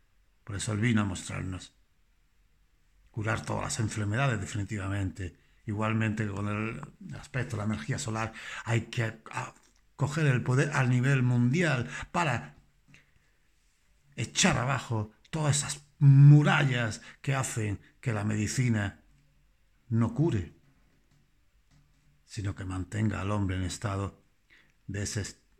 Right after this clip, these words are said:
víctima del vampiro que necesita que man-, mantenerlo vivo para morder en el cuello continuamente y él mismo vivir.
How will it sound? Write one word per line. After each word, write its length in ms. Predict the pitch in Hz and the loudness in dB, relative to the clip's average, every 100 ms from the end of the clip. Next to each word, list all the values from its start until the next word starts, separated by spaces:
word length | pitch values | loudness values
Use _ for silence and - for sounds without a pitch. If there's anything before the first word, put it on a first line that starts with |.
| - | -8
víctima 540 | 113 143 - 110 101 | -2 -2 -2 -4 -2
del 140 | 95 92 | -2 -4
vampiro 580 | 95 95 - 110 95 - - - | -4 -4 -2 -2 -2 -6 -18 -10
que 100 | 107 | -6
necesita 480 | 92 98 131 113 | -6 -4 -2 -2
que 100 | - | -6
man-, 200 | 98 98 95 - | -6 -6 -8 -6
mantenerlo 500 | 123 101 107 117 104 | -4 -4 -4 -2 -2
vivo 320 | 104 120 98 92 | 0 2 0 -4
para 360 | 90 90 95 _ | -8 -12 -14 _
morder 340 | 107 90 107 | -10 -6 -6
en 120 | 92 92 | -4 -6
el 140 | 95 | -8
cuello 420 | - 110 98 92 - _ _ | -6 -6 -6 -8 -12 _ _
continuamente 880 | - 90 98 98 156 120 71 - - _ _ _ _ _ | -14 -12 -8 -2 -2 -2 -6 -12 -20 _ _ _ _ _
y 80 | - | -10
él 120 | 101 | -6
mismo 280 | 95 101 98 | -2 -2 -2
vivir. 480 | 104 131 120 - - | -2 -2 -2 -6 -12